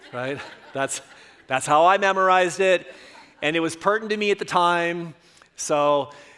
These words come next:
so the thing is this, like, on your guitar, when you strum your guitar, um, if one string is out of tune, right? And you can tell if our, our worship leaders are always on it, man. They're always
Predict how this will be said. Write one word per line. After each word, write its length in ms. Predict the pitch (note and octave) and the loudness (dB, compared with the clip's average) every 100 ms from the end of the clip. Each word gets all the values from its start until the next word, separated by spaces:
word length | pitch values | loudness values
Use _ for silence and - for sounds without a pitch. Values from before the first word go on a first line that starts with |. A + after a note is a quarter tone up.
| _ | _
so 220 | - - G#3 | -4 0 2
the 100 | F#3+ | 2
thing 240 | B3+ C#4 | 0 0
is 240 | A#3 D#3 | 0 0
this, 320 | D#3 B3+ B3 - | 2 2 2 0
like, 180 | F#3 - | -2 0
on 200 | G3 A3 | 0 0
your 120 | A3 | 0
guitar, 400 | F#3+ - A#3 A#3 | -4 -4 -2 -2
when 180 | F#3+ G3+ | -2 -4
you 140 | A#3 | -6
strum 560 | A#3+ - G#3 A#3 B3+ F#3+ | -8 -6 -2 -2 -4 -8
your 140 | D#3+ E3 | -8 -6
guitar, 840 | D#3+ - F3+ A3 F#3 D#3+ F3 F#3 - - _ | -6 -4 -2 0 0 0 -2 -8 -20 -20 _
um, 220 | D#3 D#3 D#3+ | -2 -2 -2
if 200 | G#3 D3+ | -4 -4
one 500 | D3+ D3+ F3 G3+ G#3+ | -6 -2 0 0 -2
string 460 | G#3 - G3+ G3 F#3+ | -6 -8 -8 -6 -6
is 160 | E3+ | -2
out 180 | D#3 D3 | 0 -2
of 60 | C#3 | -4
tune, 360 | - C3+ G#2 F2+ _ _ _ _ _ | -10 -12 -14 -20 _ _ _ _ _
right? 160 | C#3+ E3 | -4 -4
And 100 | E3+ | -2
you 100 | A3 | -4
can 140 | A#3 | -4
tell 400 | G#3 G#3+ F#3 A#2 A#2 | -2 2 2 0 -6
if 140 | C3+ | 0
our, 240 | D#3+ D#3 - | 2 2 0
our 140 | - F#3 | 0 0
worship 380 | F3+ F#3 G3+ G3 | 0 -4 -8 -6
leaders 320 | G3 F#3 D#3 | -4 -4 -4
are 80 | D#3+ | -4
always 400 | E3 E3+ D#3 F#3+ | -2 -2 -4 -6
on 260 | D#3+ D#3 | -4 -4
it, 100 | C3+ A#2 | -4 -10
man. 180 | B2+ | -10
They're 160 | C#3 D#3+ | -4 -2
always 460 | D3+ E3+ E3+ E3 | 0 0 -2 -4